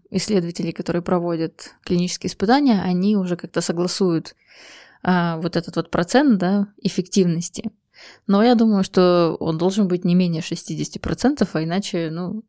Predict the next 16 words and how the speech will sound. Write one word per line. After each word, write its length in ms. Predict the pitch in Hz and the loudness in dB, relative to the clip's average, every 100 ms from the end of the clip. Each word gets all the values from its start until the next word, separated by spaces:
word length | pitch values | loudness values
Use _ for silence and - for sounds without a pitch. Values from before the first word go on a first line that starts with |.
| - | -8
не 160 | 170 165 | -6 -6
знаю, 220 | 180 165 | -8 -8
смысл 400 | - 165 - - | -4 -4 -6 -2
есть 240 | 185 202 - | 0 0 -2
ли 40 | |
вообще 320 | - - - | -4 -4 -8
<laughs> 560 | 170 - - 202 - _ | -8 -6 -2 -2 -4 _
в, 60 | 202 | 0
в 60 | |
таком 380 | - 196 208 196 | 0 2 6 6
лечении 680 | 190 170 - 226 214 175 156 | 4 0 2 4 4 2 0
или 120 | 185 | -4
в 40 | - | -4
такой 240 | 156 165 | -2 -2
профилактике, 720 | 170 170 156 156 147 - - - | -2 -2 0 0 0 -8 -10 -4
да, 260 | 165 180 | -2 -4